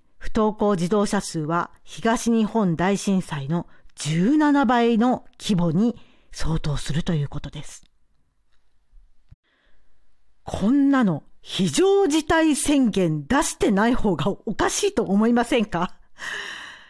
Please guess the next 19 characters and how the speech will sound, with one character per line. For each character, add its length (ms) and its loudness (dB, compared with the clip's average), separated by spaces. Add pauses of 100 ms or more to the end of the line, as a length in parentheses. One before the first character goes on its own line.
(220)
し 280 -10
か 160 0
も 160 0
こ 260 -6
れ 160 2
が 240 -2 (240)
四 380 2
十 260 2
年 240 2
も 140 -4
五 220 0
十 260 2
年 240 4
も 100 0
前 320 0
か 140 -6
ら 160 -8
ず 180 -2
っ 40 -2